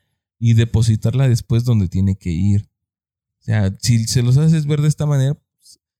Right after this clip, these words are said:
a lo mejor de las diez, veinte personas que les digas, dos se quedan con esta idea. Y a lo mejor esas dos se las van a transmitir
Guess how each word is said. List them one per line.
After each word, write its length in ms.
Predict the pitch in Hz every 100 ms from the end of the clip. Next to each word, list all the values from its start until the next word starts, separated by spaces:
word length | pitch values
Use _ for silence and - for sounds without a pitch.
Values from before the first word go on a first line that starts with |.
| _ _ _
a 100 | 123
lo 100 | 139
mejor 280 | 147 160 180
de 100 | 180
las 520 | 151 120 110 113 -
diez, 400 | 131 151 160 143
veinte 300 | 139 147 135
personas 460 | 117 110 123 127 -
que 100 | 104
les 140 | 104
digas, 360 | 117 131 135 143
dos 200 | 185 165
se 100 | 151
quedan 280 | 165 160
con 160 | 147 127
esta 200 | 139 151
idea. 400 | 135 143 131 127 _ _ _ _ _ _ -
Y 100 | 120
a 40 |
lo 60 | 123
mejor 260 | 127 147
esas 200 | 156 156
dos 160 | 143 147
se 60 | 156
las 160 | 120
van 140 | 123 139
a 60 |
transmitir 760 | 131 113 107 104 113 117 117